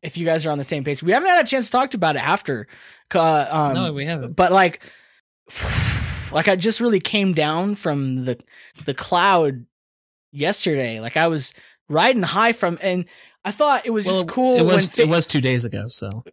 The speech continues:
Speaker 1: <laughs> It's cool when famous people are, like, legit. Like, you know what I mean? Like, I was expecting them to maybe be, like,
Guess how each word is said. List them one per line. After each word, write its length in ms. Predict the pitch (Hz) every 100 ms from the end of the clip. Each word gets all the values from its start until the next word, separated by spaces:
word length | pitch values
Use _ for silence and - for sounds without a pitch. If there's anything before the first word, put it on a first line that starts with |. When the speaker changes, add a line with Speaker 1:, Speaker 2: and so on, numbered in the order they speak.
| _ _
Speaker 1:
<laughs> 180 | 202 196 _ 196 - 208
It's 440 | 175 - 202 214
cool 260 | - 311 359
when 160 | 302
famous 400 | - 190 208 214 -
people 760 | 196 175 175 165 151 143 143 - _ 175
are, 440 | 165 165 156 151
like, 380 | 147 143 139 - _
legit. 800 | 139 135 180 165 156 170 196 165 -
Like, 220 | 156 165
you 80 | 208
know 60 |
what 100 | 294
I 60 | 311
mean? 200 | 269 302
Like, 160 | 262 190
I 100 | 220
was 180 | 277
expecting 360 | 254 - 220 240
them 40 | 220
to 40 |
maybe 300 | 180 165 202
be, 160 | 233 277
like, 500 | 311 302 285 - -